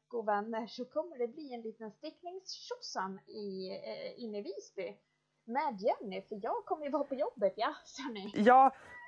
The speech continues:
Speaker 2: jag hade, alltså, det vart så dumt. Men jag, jag satt, jag satt så,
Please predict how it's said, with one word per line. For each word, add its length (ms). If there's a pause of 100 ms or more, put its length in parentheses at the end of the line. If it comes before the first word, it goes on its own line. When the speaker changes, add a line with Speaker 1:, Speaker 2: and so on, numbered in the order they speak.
(200)
Speaker 2:
jag 280
hade, 200 (120)
alltså, 380
det 140
vart 260
så 100
dumt. 560 (420)
Men 160
jag, 220
jag 120
satt, 460 (200)
jag 160
satt 300
så, 460